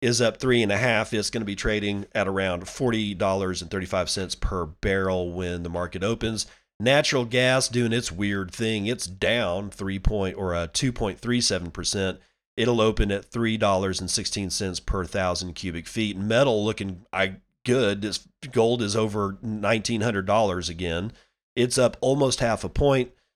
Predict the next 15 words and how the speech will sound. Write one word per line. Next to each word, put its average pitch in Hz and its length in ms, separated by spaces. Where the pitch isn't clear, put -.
Silver 156 480
is 120 200
at 110 320
twenty, 139 540
<clears throat> 170 580
twenty-four 131 520
dollars 120 340
and 95 140
thirty-one 101 500
cents. 107 380
Platinum 107 520
is 95 200
up 98 240
two 190 200
percent 92 600